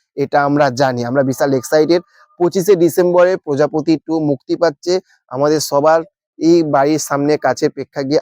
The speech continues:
আমরা আশা করি সবাই কিন্তু দেখব। এবং ছবিটি ভালো না খারাপ সেটা তো পরের কথা, তো ছবিটা হলেতে গিয়ে আমরা সবাই দেখব। আবারও আমরা সেই দেব মিঠুন জুটির সেই ম্যাজিকটা আমরা আবারও দেখতে চে-, মানে পেতে চলেছি। পঁচিশে ডিসেম্বর দু হাজার পঁচিশ সাল থেকে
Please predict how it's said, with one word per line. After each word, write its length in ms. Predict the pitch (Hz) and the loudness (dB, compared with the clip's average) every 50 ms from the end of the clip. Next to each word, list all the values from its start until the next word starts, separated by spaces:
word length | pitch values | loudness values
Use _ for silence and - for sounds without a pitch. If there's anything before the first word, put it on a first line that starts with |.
| - | -4
আমরা 320 | - 120 147 170 185 214 240 - | -6 -6 -2 0 0 2 2 0
আশা 220 | - 156 151 - 170 156 | 0 -2 -2 -4 -4 -2
করি 180 | 165 165 170 156 | 0 0 -2 -2
সবাই 280 | - - 135 139 143 135 | -2 -2 0 0 0 -2
কিন্তু 240 | - - 131 131 147 127 | -4 -8 -6 -6 -6 -4
দেখব। 300 | 120 131 131 127 123 127 147 175 196 - _ _ _ _ _ _ _ - | -2 -2 -2 -2 -2 -2 0 0 0 -2 _ _ _ _ _ _ _ -4
এবং 140 | 147 175 196 185 | -2 0 0 -2
ছবিটি 440 | - - - 165 185 196 175 202 208 214 196 151 | -2 -2 0 2 2 2 2 0 0 0 0 -2
ভালো 320 | 135 123 127 143 160 185 | -2 0 0 2 2 2
না 120 | 196 202 202 | 2 0 0
খারাপ 280 | 196 _ - 170 180 185 | -2 _ -4 -4 -4 -4
সেটা 220 | 170 - 151 151 156 | -4 -4 -2 -2 -2
তো 80 | 269 269 | -2 -4
পরের 360 | - - 143 139 143 165 156 | -4 -4 -2 0 0 0 0
কথা, 260 | - - 151 - 175 196 233 - _ _ _ _ - | 0 0 0 0 0 -2 -2 -6 _ _ _ _ -12
তো 40 | 151 131 | -12 -12
ছবিটা 420 | - - - 147 151 175 180 - 214 190 | -10 -6 0 2 2 2 2 2 0 0
হলেতে 400 | 135 120 131 139 151 160 185 180 | 0 0 0 0 0 0 0 -2
গিয়ে 160 | 170 165 185 175 | -2 -2 -2 -2
আমরা 120 | 170 175 | -2 -4
সবাই 300 | 165 - - 127 131 135 135 | -4 -4 -4 -2 -2 -2 -2
দেখব। 300 | 123 135 131 120 143 151 180 208 - _ _ _ _ _ - | -2 -4 -6 -6 -4 -4 -4 -4 -6 _ _ _ _ _ -6
আবারও 280 | 123 127 147 160 165 | -2 0 2 2 2
আমরা 220 | 160 156 156 165 165 | 2 2 0 0 0
সেই 180 | 156 - 170 151 135 123 | 0 0 0 0 0 2
দেব 180 | 147 165 170 160 | 2 2 2 2
মিঠুন 320 | 156 151 151 - 170 170 160 | 0 -2 -2 0 -2 -2 -2
জুটির 320 | 147 156 - 170 175 185 190 - _ _ _ _ _ | -4 -4 -4 -2 -4 -4 -4 -6 _ _ _ _ _
সেই 140 | - 165 | -2 0
ম্যাজিকটা 520 | 165 156 147 143 143 143 160 165 - - 175 | 2 2 2 2 2 2 0 0 -2 -4 -6
আমরা 200 | 156 143 143 147 131 | -4 -2 0 0 0
আবারও 240 | 123 123 127 131 131 | 2 2 2 2 0
দেখতে 320 | 123 120 120 110 _ - 123 | 0 -4 -6 -8 _ -12 -10
চে-, 220 | - - 123 - - | -8 -8 -10 -10 -10
মানে 160 | 135 127 127 | -10 -8 -8
পেতে 280 | 117 - - 165 147 175 | -8 -6 -6 -4 -2 -2
চলেছি। 360 | 147 - 143 139 143 - 180 185 220 - _ _ _ _ _ _ - | 0 2 2 2 2 2 0 -4 -4 -6 _ _ _ _ _ _ -8
পঁচিশে 300 | 165 151 - 165 175 185 | -6 -6 -2 0 0 2
ডিসেম্বর 420 | 160 156 139 - 175 165 165 185 190 | 2 0 0 0 0 0 2 0 0
দু 120 | 156 135 131 | 0 0 0
হাজার 240 | 131 131 135 147 - | 0 2 0 0 -2
পঁচিশ 280 | - 135 131 - 135 - | -4 -8 -10 -10 -8 -4
সাল 160 | - 139 135 | -4 -4 -4
থেকে 280 | 127 - 131 - - | -4 -8 -12 -12 -12